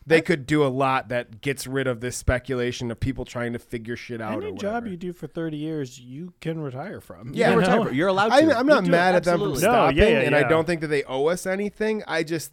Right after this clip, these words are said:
Speaker 1: I, it, it, that's
Speaker 2: It
Speaker 1: the
Speaker 2: would
Speaker 1: thing
Speaker 2: be,
Speaker 1: that's a little surprising to
Speaker 2: it would
Speaker 1: me.
Speaker 2: be, it would be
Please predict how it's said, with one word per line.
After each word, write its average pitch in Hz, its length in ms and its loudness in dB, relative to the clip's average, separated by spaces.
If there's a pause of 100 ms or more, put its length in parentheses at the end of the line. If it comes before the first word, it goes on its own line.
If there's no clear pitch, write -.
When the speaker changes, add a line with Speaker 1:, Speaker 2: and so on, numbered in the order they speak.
Speaker 1:
I, 143 220 -6
it, 156 240 -6
it, 156 240 -8
that's 190 240 2
Speaker 2:
It 202 60 -4
Speaker 1:
the - 40 0
Speaker 2:
would 240 80 -2
Speaker 1:
thing 175 120 2
Speaker 2:
be, - 20 4
Speaker 1:
that's 147 160 2
a - 20 0
little 143 220 0
surprising 123 500 -4
to 117 80 -8
Speaker 2:
it 240 100 -2
would 339 140 0
Speaker 1:
me. 214 60 -12
Speaker 2:
be, 226 300 -8 (100)
it 180 80 -4
would 185 240 -6
be 185 300 -8